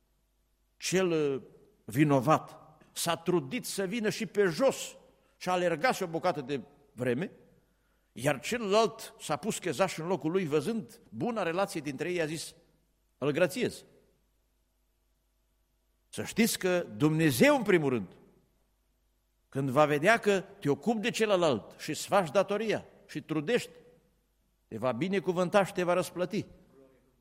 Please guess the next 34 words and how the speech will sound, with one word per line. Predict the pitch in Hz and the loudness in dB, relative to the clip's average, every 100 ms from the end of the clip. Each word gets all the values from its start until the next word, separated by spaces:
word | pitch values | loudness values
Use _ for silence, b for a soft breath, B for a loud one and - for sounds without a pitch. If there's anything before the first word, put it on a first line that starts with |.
| _ - | _ 2
Domnul | 190 220 196 | 2 2 -2
să | - | -2
vă | 185 | 2
întărească | 185 180 170 117 - - - _ - - _ _ - | 2 4 2 2 -4 -14 -20 _ -20 -20 _ _ -10
și | 131 | -2
să | 151 | 0
ne | 160 | 2
ajute | 151 160 147 | 2 0 0
la | 131 | 0
toți, | 120 113 - | 0 -4 -6
să | - | -6
ne | 117 117 | -4 -2
putem | 120 117 104 | -2 -4 -4
ajuta." | 92 92 127 - - - - - _ _ b b b b b _ - | -6 -2 -2 -2 -16 -16 -20 -20 _ _ b b b b b _ -6
În | 214 | -2
al | 240 | 0
treilea | 247 240 180 | 0 4 4
rând, | 220 190 - - - _ b b b b | 4 2 -8 -20 -20 _ b b b b
este | - 170 160 165 | 0 0 2 -2
scris | - 180 | -2 -2
aici | 156 180 - | -2 -2 -2
în, | 170 151 | -2 0
uh, | 147 143 135 B B - | 2 2 0 B B -16
Eclesiastul, | - 135 139 123 - 175 160 | -10 -6 -4 -4 -2 -4 -4
capitolul | 151 120 156 120 104 | -4 -4 -2 -2 -2
patru, | 175 175 165 147 135 - - _ _ _ _ _ _ _ _ _ _ _ _ - | -2 0 2 0 -2 -16 -20 _ _ _ _ _ _ _ _ _ _ _ _ -8
versetul | 117 156 175 170 | 0 0 2 2
unsprezece, | 160 139 117 131 | 0 -2 -6 0
tot | 262 262 | 2 4
așa, | 233 196 151 - - - - | 0 -2 -4 -6 -20 -20 -12
adică | 165 180 185 | -6 -4 -2
pe | 185 | -2
același | 190 202 190 - | -2 0 -2 -2
principiu, | 185 180 - 131 110 95 | -2 -2 0 -2 -2 -6